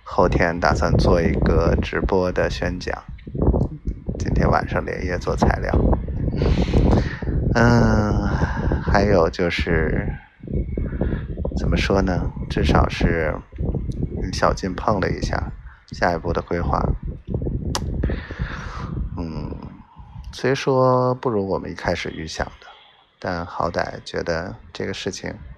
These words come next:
还是能做，而且能做好的。媳妇儿，我想你，特别想你。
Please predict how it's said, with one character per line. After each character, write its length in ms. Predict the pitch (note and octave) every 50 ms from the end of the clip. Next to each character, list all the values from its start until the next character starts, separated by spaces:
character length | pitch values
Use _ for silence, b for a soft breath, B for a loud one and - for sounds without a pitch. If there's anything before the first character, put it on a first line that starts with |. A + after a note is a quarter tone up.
| _ - -
还 140 | - - E2+
是 460 | - - - F#2+ F2 E2+ D#2+ E2+ F#2+ - -
能 180 | F2 D#2+ F2
做， 240 | F#2 - B2 G#2+ F2+ - - _ B B B B B B B B B B B -
而 160 | D#2 D#2 D#2+
且 560 | D#2+ - - - - - - - - - - -
能 160 | - - -
做 160 | - - E2+
好 260 | D#2 - - - -
的。 80 | - - - - - _ - - - - - - - - - - B B B B B B B B B B - - - - - - - - - - - - - - - - - - - - - - - - - - - - - - - _ _ - - - - - - - - - - - - - - - - - - - - - - - - - - - - - - -
媳 100 | - F#2 E2+
妇 120 | - - F2
儿， 220 | D#2+ D#2 - - - - - - - - - - - - - - - - - -
我 60 | -
想 200 | - - - -
你， 1300 | - E2 E2+ E2+ E2 - - - - - - - - - - - - - - - - - - - - -
特 140 | - - -
别 120 | F#2+ D#2+
想 200 | - - - - - -
你。 60 | E2+